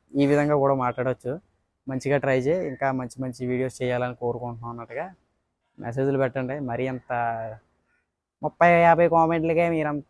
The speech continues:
అయిపోకండి అన్నట్టుగా కాకుండా మంచిగా, ఓకేనా? నెక్స్ట్ కామెంట్ వచ్చేసి ఏంటంటే అనిల్ కుమార్ అనమాట.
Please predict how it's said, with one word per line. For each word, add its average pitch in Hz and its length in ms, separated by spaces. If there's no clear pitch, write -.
అయిపోకండి 143 600
అన్నట్టుగా 139 720
కాకుండా 147 480
మంచిగా, 156 300
ఓకేనా? 165 280
నెక్స్ట్ - 280
కామెంట్ 170 340
వచ్చేసి 156 300
ఏంటంటే 156 600
అనిల్ 160 220
కుమార్ 156 300
అనమాట. 139 280